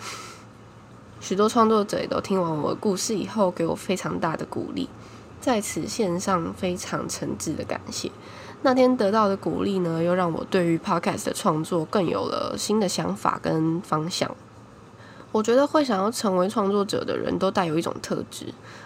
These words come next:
而这种特质让我们成为改变世界的小小螺丝。创作者不是什么大企业家或是老板，但很多的创作者就可以开创一个新的世代，而 YouTube 呢，就是最好的证明。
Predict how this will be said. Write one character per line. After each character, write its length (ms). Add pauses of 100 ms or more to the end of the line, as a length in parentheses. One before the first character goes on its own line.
(180)
而 100
这 80
种 200
特 220
质 280
让 160
我 60
们 180
成 300
为 120
改 220
变 220
世 200
界 200
的 100
小 160
小 180
螺 220
丝。 320 (760)
创 200
作 120
者 180
不 140
是 120
什 160
么 120
大 240
企 240
业 100
家 240
或 100
是 120
老 240
板， 200 (400)
但 220
很 240
多 180
的 140
创 280
作 180
者 200
就 140
可 160
以 80
开 240
创 320
一 20
个 140
新 340
的 120
世 260
代， 200 (800)
而 120
YouTube 480
呢， 240
就 100
是 100
最 200
好 180
的 80
证 180
明。 120